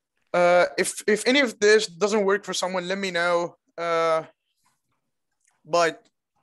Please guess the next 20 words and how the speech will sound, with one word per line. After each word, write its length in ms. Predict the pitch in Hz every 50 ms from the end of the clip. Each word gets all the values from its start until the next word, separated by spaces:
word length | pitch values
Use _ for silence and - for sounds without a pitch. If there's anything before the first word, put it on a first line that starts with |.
| _ _
this, 300 | 180 208 214 - - -
these 300 | - 196 214 254 254 -
are 120 | 240 202 -
all 240 | 185 196 202 202 196
the, 220 | 175 190 170 151 156
the 80 | 170
specific 500 | 170 - - 170 - - 190 - 185 165
things. 240 | - 147 120 127 -
So 140 | - 165 165
we 160 | 160 170 170
talked 340 | 151 - - 202 202 - -
about 240 | 208 190 190 185 185
C 240 | - - 202 214 220
D 160 | 202 208 214
dot 260 | 180 185 180 175 160
dot, 300 | 170 165 165 165 165 165 _ _ _ _ _ _ _ _ _
we 80 | - 151
talked 240 | 180 180 175 - 190
about 260 | 175 170 165 160 156
this, 400 | 208 220 220 220 208 - -